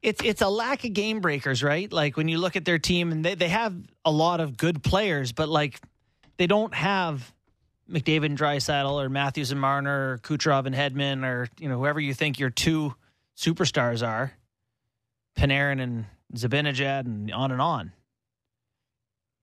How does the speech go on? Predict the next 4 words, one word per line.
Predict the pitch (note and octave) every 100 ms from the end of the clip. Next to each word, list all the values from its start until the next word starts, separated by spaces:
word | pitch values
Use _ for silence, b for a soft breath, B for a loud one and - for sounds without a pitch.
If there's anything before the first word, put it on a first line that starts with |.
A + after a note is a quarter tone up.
| -
Like, | A#2+ A2+
Svechnikov's | - E3 D3 C#3 C3 A#2
good. | - G2+ A#2 - _ _ _ _ _ - _ _ -
Okay. | B2 A2+